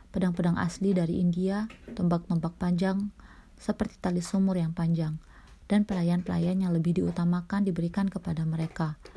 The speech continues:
Ketika ia diminta untuk memberikan sesuatu jika dan orang lain ikut menghitung bersamaku hasil kerja mereka, maka aku tidak akan bisa menghitung semua hasil kerja mereka.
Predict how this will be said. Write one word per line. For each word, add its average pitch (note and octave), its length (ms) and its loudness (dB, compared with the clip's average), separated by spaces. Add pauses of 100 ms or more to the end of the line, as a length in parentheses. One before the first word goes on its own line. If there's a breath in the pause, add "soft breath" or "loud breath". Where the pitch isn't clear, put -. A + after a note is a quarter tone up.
(500 loud breath)
Ketika G3+ 320 0
ia F#3 240 2
diminta F3 400 0
untuk F#3+ 400 -2
memberikan F#3 720 0
sesuatu F#3 720 -4
jika - 1120 -6
dan G3+ 320 0
orang F#3 240 -2
lain F#3 320 2
ikut G#3+ 240 -4
menghitung F#3+ 480 0
bersamaku F3 480 0
hasil F#3+ 400 -2
kerja E3+ 320 -4
mereka, E3 480 -4 (640 loud breath)
maka G#3 320 2
aku B3 160 -2
tidak F3+ 320 2
akan F#3 240 0
bisa F3+ 240 0
menghitung G3 560 0
semua F3 320 0
hasil F3 320 -4
kerja F3+ 320 -2
mereka. E3+ 480 -2